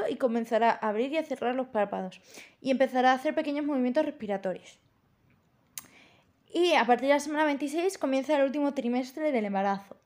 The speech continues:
donde el be-, el bebé crecerá más y más, cosa que se te enchan-, ensanchará la barriga un montón. Y entre la semana treinta y la treinta y cinco el bebé comenzará a posicionarse lentamente en,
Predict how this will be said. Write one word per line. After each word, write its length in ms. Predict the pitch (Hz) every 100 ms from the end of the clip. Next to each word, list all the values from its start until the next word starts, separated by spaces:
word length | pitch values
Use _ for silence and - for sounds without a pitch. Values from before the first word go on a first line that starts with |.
| _ - - _
donde 200 | 233 233
el 40 | 233
be-, 240 | 233 226
el 140 | 226 220
bebé 240 | 220 269
crecerá 380 | 233 202 202 202
más 240 | 220 214
y 20 | 240
más, 340 | 311 453 - -
cosa 180 | 220 226
que 100 | 208
se 140 | 208
te 120 | 202 202
enchan-, 480 | 196 - 202 196 -
ensanchará 720 | 214 202 202 202 190 196 240 233
la 140 | 208
barriga 320 | 196 202 196
un 100 | 196
montón. 380 | 196 202 214 381 508 - - - - - - _ _ _ _ _ _ _ -
Y 140 | 311
entre 180 | 311 285
la 120 | 285
semana 280 | 269 330 277
treinta 280 | 277 349 359
y 20 |
la 120 | 302 294
treinta 280 | 311 294
y 60 | 311
cinco 320 | 403 392 403
el 80 | 311
bebé 240 | 269 302
comenzará 540 | 311 269 254 247 262 320
a 80 | 330
posicionarse 680 | 294 277 247 247 330 339
lentamente 680 | 311 269 269 254 285 359 -
en, 560 | 269 247 240 220 208